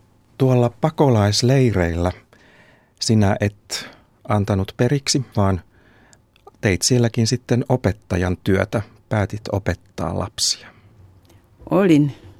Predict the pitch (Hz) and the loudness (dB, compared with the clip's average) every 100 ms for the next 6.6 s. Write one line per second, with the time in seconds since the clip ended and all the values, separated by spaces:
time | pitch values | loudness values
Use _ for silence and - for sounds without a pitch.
0 | - - _ _ _ _ _ _ - 107 | -20 -20 _ _ _ _ _ _ -6 -4
1 | 98 92 90 101 107 92 90 - - - | -2 -2 -2 -2 0 0 -2 -6 -20 -20
2 | - - _ _ _ 110 104 95 - 92 | -20 -20 _ _ _ -2 0 -2 -2 -2
3 | 92 95 - 95 90 98 87 85 85 90 | 0 -2 -2 -2 -2 -2 -2 -4 -6 -8
4 | 104 - - - - - - - - _ | -10 -12 -18 -20 -20 -20 -20 -20 -20 _
5 | - - - - 139 131 120 - 151 143 | -20 -20 -12 -4 -2 -2 -4 0 2 2
6 | 139 143 - 147 151 | 0 -4 0 2 2